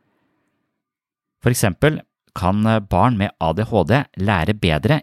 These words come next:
i kortere økter. Kortere skoleperioder vil hjelpe disse elevene til å lære mer effektivt. Hvis dette ikke er mulig,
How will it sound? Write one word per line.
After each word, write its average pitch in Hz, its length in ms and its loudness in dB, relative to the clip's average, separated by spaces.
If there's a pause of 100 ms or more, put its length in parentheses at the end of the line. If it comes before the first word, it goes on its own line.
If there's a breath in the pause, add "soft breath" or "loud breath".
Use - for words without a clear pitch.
i 95 80 -4
kortere - 540 -4
økter. - 320 -12 (760)
Kortere 135 400 -2
skoleperioder 90 800 -2
vil 95 220 -2
hjelpe 110 260 -4
disse 113 240 -2
elevene 101 460 0
til 87 160 -2
å - 20 -2
lære 92 300 0
mer 85 160 -2
effektivt. - 560 -14 (580)
Hvis - 160 -6
dette 117 220 0
ikke 110 180 -2
er 113 60 2
mulig, 120 300 2